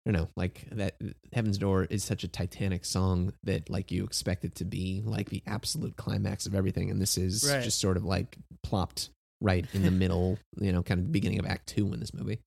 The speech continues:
Speaker 2: Right. I wrote that it feels, the use of the song feels kind of too big and too small at the same time,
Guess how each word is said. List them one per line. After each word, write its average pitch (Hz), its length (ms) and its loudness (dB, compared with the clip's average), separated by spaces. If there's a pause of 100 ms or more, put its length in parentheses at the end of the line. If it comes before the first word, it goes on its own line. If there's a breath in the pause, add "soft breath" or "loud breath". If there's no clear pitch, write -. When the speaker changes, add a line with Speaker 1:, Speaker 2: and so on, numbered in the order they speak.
(500)
Speaker 2:
Right. 156 280 0
I 156 120 2
wrote 196 320 0
that 165 120 2
it 147 140 -4
feels, 170 520 -4 (160)
the 143 180 -4
use 180 240 -2
of 160 80 -10
the 147 80 -8
song 151 300 -4
feels 139 360 -4
kind 143 200 -2
of 127 140 -8
too 208 280 -4
big 160 460 -4
and 131 160 -4
too 156 220 -4
small 135 680 -4
at 135 120 -12
the 139 80 -6
same 127 280 -4
time, 117 360 -8